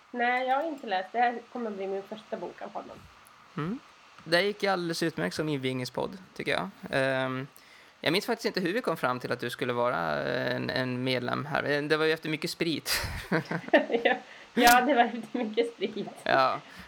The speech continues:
Speaker 2: men det var ju en
Speaker 1: Eh.
Speaker 2: helt lysande idé. Jag kommer inte ihåg vem som kommer än, men, eh, det kan vi ju låta
Speaker 1: Du,
Speaker 2: vara os-,
Speaker 1: tror jag.
Speaker 2: det var nog jag som kommer <laughs> kanske.
Speaker 1: Du
Speaker 2: Men
Speaker 1: frågade, "Kan inte du?" Och jag bara, "Ja, jo."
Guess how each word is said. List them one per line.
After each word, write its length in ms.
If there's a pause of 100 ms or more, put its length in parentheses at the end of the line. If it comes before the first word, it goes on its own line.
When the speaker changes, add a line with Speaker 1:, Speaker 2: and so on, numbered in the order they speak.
Speaker 2:
men 140
det 80
var 100
ju 60
en 60
Speaker 1:
Eh. 60
Speaker 2:
helt 140
lysande 400
idé. 360
Jag 100
kommer 120
inte 100
ihåg 80
vem 140
som 140
kommer 260
än, 260
men, 260
eh, 300
det 140
kan 160
vi 60
ju 80
låta 140
Speaker 1:
Du, 80
Speaker 2:
vara 100
os-, 300
Speaker 1:
tror 180
jag. 120 (160)
Speaker 2:
det 140
var 100
nog 80
jag 180
som 160
kommer 220
<laughs> 140
kanske. 300 (540)
Speaker 1:
Du 140
Speaker 2:
Men 120
Speaker 1:
frågade, 500
"Kan 200
inte 220
du?" 240
Och 60
jag 120
bara, 120
"Ja, 260
jo." 320